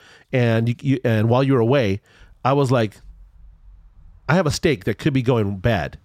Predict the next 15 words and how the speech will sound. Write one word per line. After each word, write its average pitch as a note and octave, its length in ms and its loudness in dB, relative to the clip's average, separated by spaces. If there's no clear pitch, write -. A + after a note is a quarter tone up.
right G2+ 220 -6
now D2 240 -10
in A#2 220 0
the, A#2 160 0
in C3 100 -2
the G#2+ 60 0
refrigerator F#2+ 320 -2
from F#2+ 140 -6
the F#2+ 60 0
other D#2+ 140 -4
night. C#2+ 160 -6
We G2+ 80 -2
made G2+ 200 0
the F#2 120 -2
bulgogi. F#2 520 -4